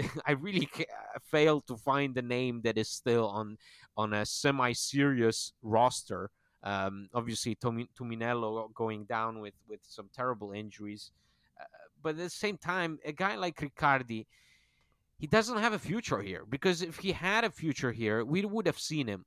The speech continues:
at one point or an-, or another. And, and instead, he's just become this, this omnipresent player in the Primavera team. Every time, look at the Primavera squad, he's there. No matter what, he's there. He's playing there and whatever. But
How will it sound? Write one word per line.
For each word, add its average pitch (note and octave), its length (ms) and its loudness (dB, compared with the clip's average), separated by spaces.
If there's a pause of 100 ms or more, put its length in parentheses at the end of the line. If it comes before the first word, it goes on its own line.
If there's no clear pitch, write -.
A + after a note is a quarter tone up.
at B2+ 100 -2
one E3 340 6
point D3+ 220 0
or C#3 40 2
an-, C3+ 280 -4
or B2+ 200 6
another. A2 460 0
And, C3 400 -2
and C#3 160 -4
instead, G#3+ 380 -2
he's E3 260 -10
just D#3+ 240 -6
become D#3+ 400 -2
this, - 260 -6 (320)
this - 360 -6 (100)
omnipresent D3 880 4 (100)
player B2+ 360 4
in B2 240 -6
the A#2+ 80 0
Primavera A2+ 580 0
team. A#2+ 160 -6
Every D#3 220 0
time, D3 340 2
look D3 180 0
at C#3+ 80 -2
the C3+ 80 -4
Primavera C3 480 0
squad, A#2 280 2
he's A#2 260 -4
there. F#2+ 340 0
No B2 140 -2
matter C3+ 280 4
what, B2 260 -6 (100)
he's A#2 240 -20
there. B2+ 320 4 (260)
He's - 180 -12
playing B2+ 400 0
there A#2+ 280 6 (460)
and C3 160 0
whatever. C3 420 8
But B2 260 4